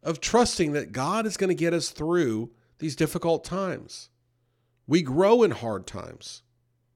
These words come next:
And our Lord loves us so much, he wants us to grow more perfect in knowledge of him. And because of that, when we get to our end, we'll be thankful for his molding, 'cause we are made more like him.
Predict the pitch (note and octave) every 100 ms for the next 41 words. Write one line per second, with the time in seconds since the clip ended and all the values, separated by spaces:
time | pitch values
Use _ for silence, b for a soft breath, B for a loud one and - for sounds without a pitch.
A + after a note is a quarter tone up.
0 | _ _ _ _ _ _ - D#3 F3 F3+
1 | G3+ A3 G3+ F3 F#3 G#3+ G3 F#3 E3+ -
2 | G3 F#3+ F#3+ F3+ - G3+ D#3+ D#3 G3+ A3
3 | G3+ - D3 D3 D#3 C#3+ D#3 F#3+ F#3+ G#3
4 | G#3+ D#3 C#3+ A2 E3 D3+ D3 D#3+ D3+ E3+
5 | F3 A3 E3 - _ _ _ _ _ _
6 | _ _ _ _ _ - C#3+ E3+ - B3
7 | G#3+ E3 C#3+ - C#3+ D3+ G#3 G#3+ - G3+
8 | F#3 F#3 - E3 F3 C#3 C#3 C#3+ C3 -
9 | E3 G3 - C#3 A#2+ C3+ B2+ E3+ F3+ D#3+
10 | F#3+ A#3+ E3+ G2 - b b b b b
11 | D#3 C#3 F#3 F3+ E3 E3+ F3 - C3+ C#3+
12 | C#3+ - C#3+ C#3+ - F3 E3+ C#3+